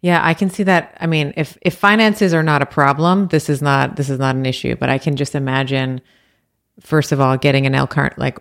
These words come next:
what I would have to, I, I would have to look, but I don't even know what the dosage comes in, in a capsule. Like,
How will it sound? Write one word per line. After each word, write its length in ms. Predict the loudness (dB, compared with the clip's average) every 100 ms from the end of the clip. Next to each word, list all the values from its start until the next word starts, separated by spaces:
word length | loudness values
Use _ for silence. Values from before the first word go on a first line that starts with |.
| _ -4
what 340 | 0 0 0 2
I 80 |
would 80 | 4
have 160 | 2 0
to, 100 | 0
I, 140 | 0
I 160 | 2 0
would 80 | 0
have 100 | 0
to 120 | 0
look, 340 | 0 0 -2
but 80 | 0
I 140 | 0 0
don't 180 | -2
even 180 | -4 -4
know 140 | -4 -4
what 220 | -4 -4
the 80 | -4
dosage 400 | -2 -4 -8 -6
comes 240 | -6 -4
in, 80 | -4
in 120 | -4
a 60 | -4
capsule. 340 | -4 -4 -6
Like, 180 | -6